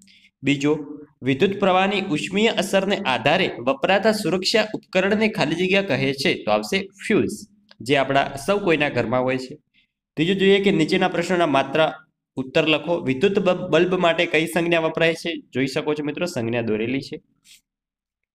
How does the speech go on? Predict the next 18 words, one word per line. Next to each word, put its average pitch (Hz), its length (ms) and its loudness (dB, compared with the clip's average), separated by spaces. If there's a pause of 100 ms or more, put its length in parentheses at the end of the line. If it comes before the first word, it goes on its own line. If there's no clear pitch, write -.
(160)
મિત્રો, 131 260 -2
next 156 400 0
તમારે 165 280 2
કઈ 151 220 0
સ્વાધ્યાય, 143 400 0 (220)
કયા, 143 300 0 (220)
કયા 151 180 4
વિષયની 185 400 2
સ્વાધ્યાય 139 400 2
પોથીનો 151 300 0
વીડિયો 127 260 0
જોવે 123 260 0
છે - 160 0
તે 175 140 0
તમે 120 220 0
comment 120 300 -2
બોક્સની 127 240 -2
અંદર 131 160 0